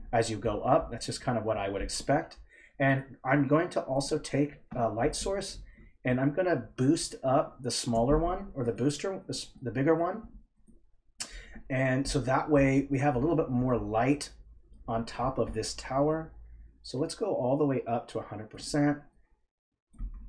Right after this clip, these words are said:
I'm gonna put that there and then put this light source here.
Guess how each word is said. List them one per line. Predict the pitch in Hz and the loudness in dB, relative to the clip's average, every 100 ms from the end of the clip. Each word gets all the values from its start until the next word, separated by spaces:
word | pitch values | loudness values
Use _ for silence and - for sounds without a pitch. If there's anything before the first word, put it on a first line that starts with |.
| - - _ - - - | -18 -20 _ -16 -16 -14
I'm | 110 | -12
gonna | 107 | -12
put | 104 139 - 107 | -6 -4 -4 -2
that | 113 110 123 | -2 -2 2
there | 143 143 139 | 4 6 4
and | 120 | 2
then | 117 | -4
put | 120 131 123 | -2 -4 -4
this | - | -4
light | 117 127 - | -2 -2 -4
source | 185 175 - | -4 -4 -2
here. | 175 185 185 | -4 -4 -8